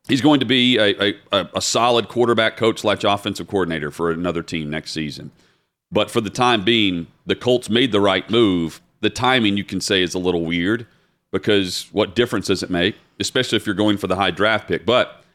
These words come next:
you already know that Carolina is searching for their head coach, and you can get in the mix now and go about the process of finding out who your next coach is going to be,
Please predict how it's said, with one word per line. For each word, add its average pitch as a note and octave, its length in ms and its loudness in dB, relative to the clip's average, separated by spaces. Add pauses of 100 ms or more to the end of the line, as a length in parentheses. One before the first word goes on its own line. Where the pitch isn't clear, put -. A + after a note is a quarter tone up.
(200)
you G#2+ 140 -2
already B2 440 4
know G2+ 220 4
that F#2 140 -4
Carolina A2 760 2 (160)
is F#2 460 0
searching G#2 380 0
for F2+ 160 -4
their A#2 180 4
head G2 220 -2
coach, F#2 340 0
and F#2 100 -4
you G2+ 80 -4
can G2 140 -6
get G2+ 160 0
in G2+ 100 0
the F#2+ 60 0
mix G2+ 320 -2
now E2+ 460 -2 (420)
and F#2+ 460 -2
go B2+ 220 6
about A2 400 0
the F2+ 80 -2
process F#2 880 -2
of F2+ 140 -2
finding G#2 440 0
out F2+ 220 -2 (840)
who C3 80 2
your C#3+ 140 6
next C3+ 220 0
coach B2 200 0
is G#2 80 -8
going G#2+ 220 0
to F#2+ 60 -2
be, G2 380 -2